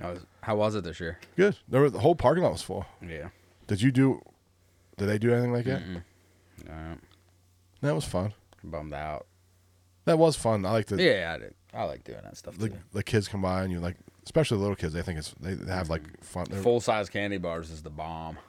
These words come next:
Speaker 2: It was too hot.
Speaker 1: Oh, yeah.
Speaker 2: It was
Speaker 1: probably more
Speaker 2: Thursday. It was hot.
Speaker 1: Oh, yeah.
Speaker 2: And, like, couple, one kid had one of those, uh, like, blow-up suits they put on, and he, like, got to our car, and he, like, took the mask off, and his <laughs> face was just, like, soaking wet. I was like, "Leave that off,
Speaker 1: Did
Speaker 2: man."
Speaker 1: they do the parade, too?
Speaker 2: Yeah,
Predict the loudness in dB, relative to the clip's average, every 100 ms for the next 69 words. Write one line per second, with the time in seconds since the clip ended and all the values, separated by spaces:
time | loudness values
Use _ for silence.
0 | 2 4 4 2 2 0 0 -8 -20 -20
1 | _ _ _ _ _ _ -2 0 0 -4
2 | -4 -4 -2 0 4 6 6 6 2 0
3 | 0 0 2 2 2 -2 -8 -8 -10 -12
4 | -10 0 2 2 -4 -20 2 4 4 4
5 | 2 6 6 6 4 4 4 2 -2 -10
6 | -10 -10 -10 -16 -20 _ _ _ _ 2
7 | 4 2 -2 0 4 6 6 2 2 2
8 | 4 2 2 2 2 0 -6 _ _ -4
9 | 0 2 2 0 2 2 4 2 2 2
10 | 2 4 2 2 0 2 0 2 2 2
11 | 2 0 0 -4 -6 2 2 2 -10 -8
12 | -6 -2 2 0 -2 -2 4 4 4 2
13 | 6 6 4 2 2 6 6 6 6 4
14 | 8 10 10 10 8 8 8 8 6 0
15 | 0 4 4 2